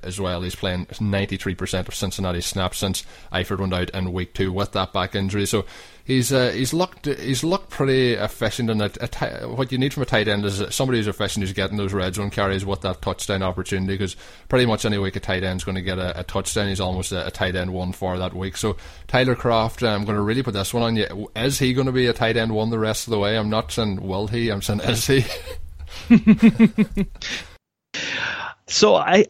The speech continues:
Speaker 2: I guess I'll say no, but I don't mind the opinion that it's, if it's twelve tight ends we're comparing him to.
Speaker 1: Yeah,
Speaker 2: Sh-,
Speaker 1: twelve,
Speaker 2: you know,
Speaker 1: yeah.
Speaker 2: I think he's probably on the borderline. I, I'll say no, uh, but I'll say I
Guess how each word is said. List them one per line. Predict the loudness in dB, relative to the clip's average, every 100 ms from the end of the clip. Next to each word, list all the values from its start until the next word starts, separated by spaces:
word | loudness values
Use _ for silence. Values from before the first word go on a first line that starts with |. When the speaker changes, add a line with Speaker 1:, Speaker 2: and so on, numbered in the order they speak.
| 0
Speaker 2:
I | -2 4 4
guess | 6 6 8
I'll | 8 8
say | 8 8 8 6 4
no, | 6 8 8 8 6 4 0
but | 4
I | 8
don't | 8 6
mind | 4 0 2 2
the | 0
opinion | 2 4
that | 4 2 -2 -16
it's, | 0 0 0 -2 0
if | 0
it's | 0
twelve | 2 8 8 8
tight | 8
ends | 8 8
we're | 6
comparing | 2 6 8
him | 8
to. | 8 6
Speaker 1:
Yeah, | 6 2
Speaker 2:
Sh-, | 0
Speaker 1:
twelve, | -2 4
Speaker 2:
you | 8
know, |
Speaker 1:
yeah. | 8
Speaker 2:
I | 8
think | 6
he's | 2 0
probably | _ 8 10
on | 10
the | 8
borderline. | 8 8 8 6 4 2
I, | 2 2
I'll | 4
say | 6 8 10
no, | 10 10 10 8 4 -12 -20 -20 -20 -20 _ 4
uh, | 6
but | 8
I'll | 6
say | 8 8 10 8 8 6 4 2 2
I | 4 4